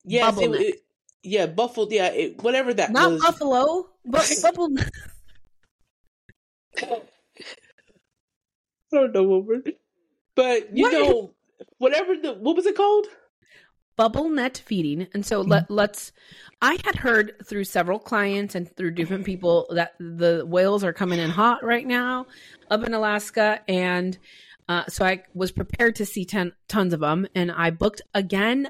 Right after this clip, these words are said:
Speaker 2: through Shore Excursion Group. Again, you can find the link in our bio on social media. And, um,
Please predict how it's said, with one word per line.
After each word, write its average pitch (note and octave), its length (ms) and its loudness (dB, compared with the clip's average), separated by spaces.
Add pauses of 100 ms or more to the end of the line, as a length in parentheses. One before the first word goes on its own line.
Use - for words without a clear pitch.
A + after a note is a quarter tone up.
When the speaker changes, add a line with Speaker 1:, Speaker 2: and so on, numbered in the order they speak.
(120)
Speaker 2:
through G#3 640 6
Shore F3 280 -2
Excursion E3 480 -4
Group. A3+ 400 -2
Again, F3 280 0
you D#3+ 60 -2
can D#3+ 120 -2
find D3+ 180 0
the C#3+ 40 -4
link F3 200 -2 (280)
in F3+ 120 0
our A#3 100 2
bio F3+ 360 4
on F#3 140 2
social F3+ 240 2
media. E3+ 360 2 (760)
And, G3 560 2
um, E3 480 -2